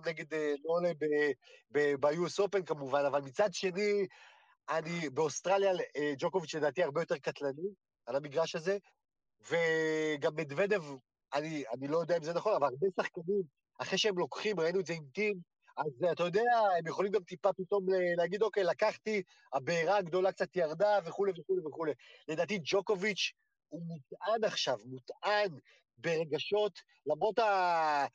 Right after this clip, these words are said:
שהוא מסיים את הפוסט הזה באהבה גדולה, והוא מצפה, והאוסטרלים, לדעתי, בא לו לדפוק את האוסטרלים, וזה יהיה בשבילו חומר בעירה אדיר כדי לקחת את הטורניר הזה. שאלה אם הוא בכושר מספיק טוב,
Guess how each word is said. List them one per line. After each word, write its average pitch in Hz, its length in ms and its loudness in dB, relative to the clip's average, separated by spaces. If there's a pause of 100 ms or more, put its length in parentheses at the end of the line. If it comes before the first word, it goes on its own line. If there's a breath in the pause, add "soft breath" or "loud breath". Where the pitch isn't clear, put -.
(120)
שהוא 175 260 -4
מסיים 185 340 0
את 185 100 -2
הפוסט 185 320 -2
הזה 170 200 0
באהבה 143 540 2
גדולה, 165 680 0
והוא 147 180 -8
מצפה, 180 720 0
והאוסטרלים, 147 580 0 (280 soft breath)
לדעתי, 156 600 0
בא 160 200 0
לו 196 140 2
לדפוק 185 540 -4
את 190 100 -2
האוסטרלים, 175 640 0 (560)
וזה 147 220 -6
יהיה 196 160 0
בשבילו 196 320 0
חומר 196 260 0 (120)
בעירה 170 540 2 (340)
אדיר 165 560 -2
כדי 151 160 -4
לקחת 147 220 0
את 135 60 -6
הטורניר 165 400 -4
הזה. 208 240 0 (600)
שאלה 247 320 0
אם 370 60 0
הוא 214 120 -2
בכושר 214 340 -2
מספיק 196 300 -6
טוב, 165 220 0